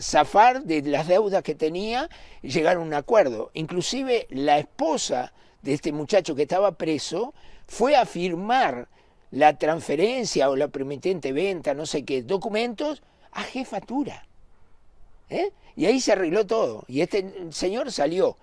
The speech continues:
salió y vino al Bocón a denunciar todo esto. Reitero, acá no hubo una denuncia contra este señor. Nadie lo llevó al juzgado por difamación e injuria...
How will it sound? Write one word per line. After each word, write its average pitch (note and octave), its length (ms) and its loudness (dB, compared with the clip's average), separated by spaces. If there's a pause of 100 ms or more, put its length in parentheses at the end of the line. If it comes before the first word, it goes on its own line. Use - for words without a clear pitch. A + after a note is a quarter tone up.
(220)
salió A3 480 0
y D#3+ 120 -2
vino G#3 300 -2
al F#3 100 0
Bocón C4 400 0
a G3+ 80 2
denunciar F3+ 480 2
todo D#3+ 320 4
esto. - 360 -4 (260)
Reitero, D3 560 2 (340)
acá - 300 -2
no C4 120 -2
hubo D#3+ 460 2 (540)
una C#3+ 260 0
denuncia C#3+ 540 0
contra C3+ 320 -4
este B2+ 220 -8
señor. G#2 440 -12 (800)
Nadie F#3+ 360 2
lo C3 140 2
llevó C3+ 300 4
al D#3 60 4
juzgado D#3+ 500 2
por B2 180 -4
difamación B2 640 -6
e B2 40 -6
injuria... D#3 480 -2